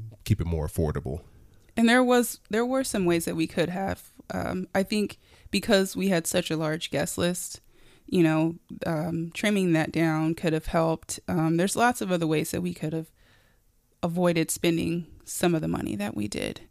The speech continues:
Speaker 2: but we were also young. And I think overall, you shouldn't be expected to spend a whole lot of money when you're that young getting married. Um, but we didn't have a lot of help, like you said. So we just kinda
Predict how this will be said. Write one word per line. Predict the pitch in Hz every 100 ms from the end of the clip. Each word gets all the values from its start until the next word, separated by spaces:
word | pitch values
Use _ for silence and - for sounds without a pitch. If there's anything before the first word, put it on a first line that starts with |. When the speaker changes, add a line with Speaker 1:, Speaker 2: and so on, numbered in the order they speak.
| _ _ -
Speaker 2:
but | 165 -
we | 165
were | 160
also | 160 - 165 165 -
young. | 180 156 151 208 220 - - -
And | 170 156 151 156 170 - - - - - -
I | 202
think | 214 208 -
overall, | 185 170 160 160 165 170 - -
you | - 180
shouldn't | 180 233 214 180
be | 165
expected | 151 - - 170 -
to | 190
spend | - 185 165
a |
whole | 170 180
lot | 180 170
of | 180
money | 180 196
when | 196 202
you're | 202
that | 208 -
young | 233 240 240 233 - - -
getting | 214 226
married. | 226 233 240 247 - - - _ _ -
Um, | 170 160 160 165 -
but | 170 170
we | 185
didn't | 180 180
have | 185
a | 175
lot | 160
of | 170
help, | 175 165
like | - 175
you | 156
said. | - - -
So | - 185 196
we | - 185
just | 175 -
kinda | 180 165